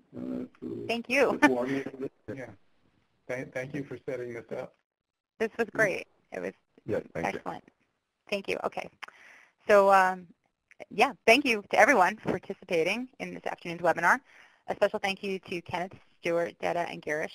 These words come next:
Speaker 2: for your very informative presentation. Uh, as a reminder to all the participants,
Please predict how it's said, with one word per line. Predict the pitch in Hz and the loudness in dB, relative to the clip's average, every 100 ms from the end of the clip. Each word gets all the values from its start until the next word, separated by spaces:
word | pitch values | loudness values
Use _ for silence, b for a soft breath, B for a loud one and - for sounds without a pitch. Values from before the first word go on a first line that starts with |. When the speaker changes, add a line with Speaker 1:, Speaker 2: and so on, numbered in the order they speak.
| - | -8
Speaker 2:
for | 180 165 | -4 -4
your | 160 156 | -4 -4
very | 170 175 | -2 -4
informative | 190 190 175 165 190 | -4 -4 -4 -6 -10
presentation. | - 170 202 160 180 240 - _ b b b b b b | -10 -12 -10 -10 -6 -8 -8 _ b b b b b b
Uh, | 196 185 | 4 4
as | |
a | 196 | 2
reminder | 190 190 226 | 0 0 0
to | 214 | 0
all | 185 | 0
the | 202 | -2
participants, | - 190 - 254 285 | -8 -12 -4 -4 -4